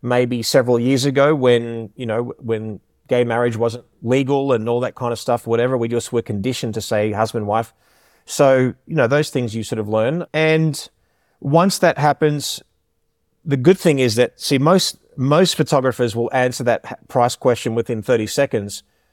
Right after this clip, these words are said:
and then the whole, whole conversation won't last more than a minute. My phone calls could last literally half an hour, maybe forty minutes, even on the first inquiry or the Zoom call. Zoom call could be an hour, an hour and a half. So, so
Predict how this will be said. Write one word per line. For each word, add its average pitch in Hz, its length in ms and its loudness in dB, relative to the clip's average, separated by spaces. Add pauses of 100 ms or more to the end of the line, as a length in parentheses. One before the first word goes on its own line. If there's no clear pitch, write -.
(200)
and 120 120 -4
then 120 100 -2
the 127 100 2
whole, 135 200 2
whole 143 220 4
conversation 123 680 -2
won't 113 260 -4
last 110 300 -4
more 110 180 -2
than 107 100 -4
a 101 60 -4
minute. 127 420 -4 (960)
My 160 220 4
phone 139 260 2
calls 123 320 0
could 113 220 -6
last 117 420 0 (100)
literally 123 500 0
half 113 260 0
an 107 80 -2
hour, 104 320 -2
maybe 107 240 -4
forty 110 260 -2
minutes, - 400 -8 (180)
even 147 220 -2
on 131 80 0
the 113 60 -2
first 117 260 0
inquiry 107 480 -2 (380)
or 117 140 2
the 113 100 -2
Zoom 113 240 -2
call. 95 320 -4 (160)
Zoom 160 200 0
call 156 200 2
could 127 120 -4
be 113 120 -4
an 104 80 -2
hour, 117 180 -2
an 110 60 0
hour 107 60 -2
and 92 80 -4
a 87 40 -6
half. 120 420 -6 (640)
So, - 220 -10 (240)
so 147 380 2